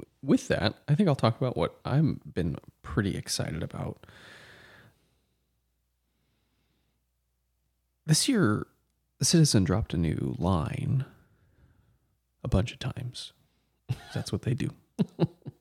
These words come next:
But what got me excited were the Series eight. And not everything out of the collection, because it's a whole lineup. But there are some watches in here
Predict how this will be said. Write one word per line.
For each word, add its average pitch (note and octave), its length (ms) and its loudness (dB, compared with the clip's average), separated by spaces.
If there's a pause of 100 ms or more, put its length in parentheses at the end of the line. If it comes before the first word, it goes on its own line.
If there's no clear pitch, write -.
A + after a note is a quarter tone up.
(840)
But F#3+ 360 6 (120)
what C#3 400 6 (640)
got G3 220 0
me C#3 180 6
excited G#2 440 6
were F#2+ 100 4
the E2+ 220 2
Series F2+ 920 -2 (720)
eight. - 300 -8 (340)
And C3+ 120 12
not A3+ 120 10
everything F3+ 360 12
out C3+ 80 10
of C3+ 40 6
the D3 60 8
collection, - 540 2 (480)
because B2 180 8
it's - 160 4
a - 60 2
whole G2+ 640 6 (460)
lineup. G2 540 2 (2000)
But B2 380 0
there A#3+ 540 8
are B2+ 480 6 (560)
some - 280 0
watches C3 440 4
in - 140 -2
here C3+ 360 -8